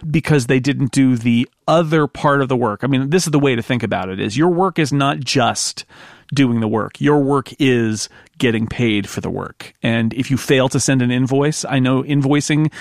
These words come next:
none of us are a professional invoicer, but if you don't do it and you don't get paid,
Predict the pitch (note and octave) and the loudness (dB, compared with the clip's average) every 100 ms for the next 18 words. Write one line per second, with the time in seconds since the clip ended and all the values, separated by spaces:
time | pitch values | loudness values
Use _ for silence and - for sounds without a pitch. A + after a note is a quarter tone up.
0 | - D#3+ D#3 F3 E3+ F#3+ - D#3 D3+ D3 | -4 2 4 4 2 0 0 0 2 0
1 | - C#3 - D3 - C#3 C#3 C#3 C#3 D#3+ | 0 -2 0 0 0 0 0 0 0 0
2 | F3 G3+ G#3+ - - - - _ - C#3+ | 0 -2 -4 -8 -20 -20 -20 _ -2 2
3 | F3 G#3 D#3+ F#3+ B2+ A2+ - _ - C#3 | 4 2 4 4 2 0 -6 _ -4 0
4 | C#3 D3 C#3 C3 C#3+ B2 A2+ A2+ | 2 2 0 0 0 2 -2 -6